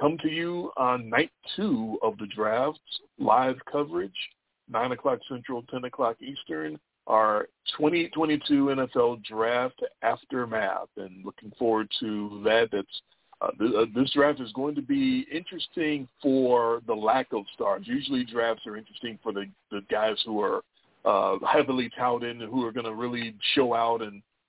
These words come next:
um, who's gonna make the big splash, what team's gonna move up to make the big splash. This year is more about the, uh, the depth, and it's more about which teams are going to, uh, make decisions sort of to back out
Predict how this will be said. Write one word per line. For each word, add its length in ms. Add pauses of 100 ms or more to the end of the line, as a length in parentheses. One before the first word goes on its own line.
um, 360 (320)
who's 180
gonna 320 (440)
make 180
the 80
big 200
splash, 520
what 200
team's 240
gonna 180
move 260
up 180
to 300
make 200
the 60
big 140 (100)
splash. 220 (520)
This 240
year 240
is 120
more 320
about 460 (260)
the, 380
uh, 80
the 160
depth, 380
and 140
it's 180
more 180
about 340
which 140 (180)
teams 240
are 80
going 260 (120)
to, 340 (360)
uh, 260
make 260
decisions 440 (140)
sort 120
of 80
to 60
back 320 (160)
out 240